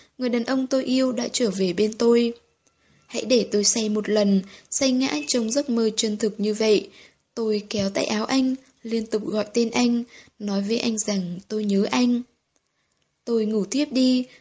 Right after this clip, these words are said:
từng cảnh xưa nối tiếp nhau hiện lên trong mơ. Đầu tiên tôi mơ thấy Trần Lăng đứng đợi trước cổng trường, tôi mặc chiếc váy màu trắng, đi từng bước về phía anh. Sau đó lại thấy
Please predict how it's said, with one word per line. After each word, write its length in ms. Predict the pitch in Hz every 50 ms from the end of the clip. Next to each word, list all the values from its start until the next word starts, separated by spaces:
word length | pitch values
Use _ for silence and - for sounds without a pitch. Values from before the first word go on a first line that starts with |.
| _ _
từng 180 | - 254 233 233
cảnh 220 | - 240 202 196
xưa 260 | 196 - 269 269 269
nối 200 | 262 233 208 202
tiếp 200 | 208 - 294 311
nhau 300 | 294 247 240 226 220 220 220
hiện 160 | - 226 - -
lên 180 | 220 220 220
trong 280 | 220 - 240 226 226 226
mơ. 300 | 233 240 240 233 233 226 233 - - _ _ _ _ _ _ _ _ _ _ _ _ _ _ _ _ _
Đầu 160 | - 208 202 180 196
tiên 340 | - 233 226 220 220 214 208 -
tôi 120 | 233 226
mơ 160 | 220 220 226 226
thấy 160 | - 208 190 196
Trần 160 | - 254 220
Lăng 300 | 202 226 240 247 247 240
đứng 180 | 208 208 196 208
đợi 160 | 247 240 - -
trước 180 | - 294 311 -
cổng 160 | 240 208 185 196
trường, 340 | - - 208 202 196 185 180 185 - - - - _ _ _ -
tôi 200 | 226 220 214 202
mặc 160 | 202 190 196 202
chiếc 180 | - 262 294 302 - - - -
váy 240 | 208 190 190 196
màu 220 | 240 262 247 220 190 196
trắng, 340 | - 202 196 190 196 226 330 - - - - _ _ -
đi 200 | 247 269 269 262
từng 280 | 262 - 220 190 185 190
bước 280 | 226 277 320 311 -
về 120 | 214 185 170
phía 180 | - - 190 202
anh. 360 | - 254 247 247 240 240 233 247 _ _ _ _ _ _ _ _ _ _ _ _ _ -
Sau 220 | - - 247 233
đó 180 | 202 196 185 190
lại 200 | 208 240 - - -
thấy 380 | - 208 196 196 208 254 330